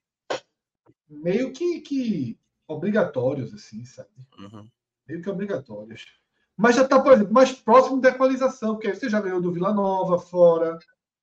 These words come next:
Speaker 1: Mas você pode dizer, ali você trocava por um ponto. Eu acho assim, se o Sport tivesse quarenta e nove pontos hoje, eu tava dizendo, não, é pra isso, o time, o time é pra isso. O time jogou pra isso, o time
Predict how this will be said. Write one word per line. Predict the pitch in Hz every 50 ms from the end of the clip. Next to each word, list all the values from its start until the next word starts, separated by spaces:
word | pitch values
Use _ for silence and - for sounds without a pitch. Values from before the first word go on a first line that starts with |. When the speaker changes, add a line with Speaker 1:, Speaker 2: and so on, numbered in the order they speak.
| _ _ _ -
Speaker 1:
Mas | 165 -
você | 170
pode | 185 196 175
dizer, | 170 180 175
ali | 185 220 226
você | 196 - - 180 170 - -
trocava | - 180 175 175 175 175 175 170
por | 170 170 156
um | 135 127
ponto. | 160 175 190 202 196 185 170 147 127 - 127 117 - _ _ _ _ _ _ _ _ _ _ -
Eu | 285 311
acho | 320 330 330
assim, | 339 - - 277 220 175 139 127 - _ _ _ _ _ _ _ _ _ _ _ _
se | _ - 269
o |
Sport | 262 - - 294 285 - -
tivesse | 285 202 202 185 170 - 175
quarenta | 175 180 180 196 196 202
e | 175
nove | 175 170 165 165 - -
pontos | 160 151 143 - -
hoje, | 139 175 185 190
eu | 202
tava | 214 214 202
dizendo, | 190 170 175 175 160
não, | 131 117 107 - _ -
é | 165
pra | - - 220 226 190
isso, | 175 170 143 127 - -
o | 131
time, | 131 - 175 185 208 220 202
o | 180 170
time | - - 196 208 220
é | 220
pra | 214 240 254 247
isso. | 302 262 254 - - - _ _
O | _ _ _ _ _ _ _ _ _ _
time | - 180 196 208
jogou | 180 170 226 226 214 175 180 202 220 208
pra | 220 190 160 135
isso, | 131 127 123 123 - - 127
o | -
time | - 175 180 196 202 190 160 135 -